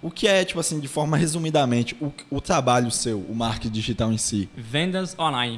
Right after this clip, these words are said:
Speaker 2: vendas
Speaker 1: Vendas
Speaker 2: pela
Speaker 1: online.
Speaker 2: plataforma.
Speaker 1: Porque tem, porque tem, tem muita gente que escuta marketing, pensa que é um bicho de sete cabeças, mas é basicamente vendas online.
Speaker 2: É, é o
Speaker 1: Entendeu?
Speaker 2: marketing digital é diferente de marketing multinível, né?
Speaker 1: Sim.
Speaker 2: Mas assim, marketing digital basicamente existe plataformas.
Speaker 1: Sim.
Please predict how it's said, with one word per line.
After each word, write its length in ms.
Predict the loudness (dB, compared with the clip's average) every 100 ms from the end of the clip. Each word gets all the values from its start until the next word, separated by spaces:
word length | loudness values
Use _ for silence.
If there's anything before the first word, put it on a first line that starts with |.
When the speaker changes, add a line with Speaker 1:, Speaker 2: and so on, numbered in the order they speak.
| -6
Speaker 2:
vendas 220 | -4 0 0
Speaker 1:
Vendas 100 | 0
Speaker 2:
pela 120 | 0
Speaker 1:
online. 200 | 0 0
Speaker 2:
plataforma. 500 | -2 -4 -4 -6 -2
Speaker 1:
Porque 260 | 0 4 4
tem, 180 | 2 2
porque 200 | 2 2
tem, 140 | 2 0
tem 120 | 0
muita 200 | 0 -2
gente 200 | -2 -6
que 60 | -10
escuta 260 | -10 -6
marketing, 460 | 0 0 0 -4 -4
pensa 200 | -12 -10
que 40 | -10
é 20 |
um 160 | -8 -8
bicho 260 | -4 -4 -2
de 80 |
sete 200 | -4 -4
cabeças, 380 | -4 -4 -4 -6
mas 140 | -10 -6
é 40 |
basicamente 600 | -4 -4 -6 -6 -6 -4
vendas 320 | -4 0 0
online. 320 | -2 -6 -8 -10 -16 -10 -2
Speaker 2:
É, 60 |
é 20 | -2
o 80 |
Speaker 1:
Entendeu? 120 | 0 0
Speaker 2:
marketing 280 | 2 2 -2
digital 300 | -4 -2 -2
é 60 |
diferente 280 | -2 -4 -4
de 60 | -2
marketing 260 | -2 -2
multinível, 440 | -4 -4 -6 -4 -4
né? 320 | -4 -4 -4
Speaker 1:
Sim. 300 | -2 -2 0
Speaker 2:
Mas 120 | 2 2
assim, 200 | 0 0
marketing 280 | 0 0
digital 260 | -4 -2 0
basicamente 580 | 0 -2 -4 -4 -2 -4
existe 220 | -6 -6
plataformas. 840 | -4 -4 -4 0 0 0 -2 -8 -16 -12
Speaker 1:
Sim. 300 | -4 -2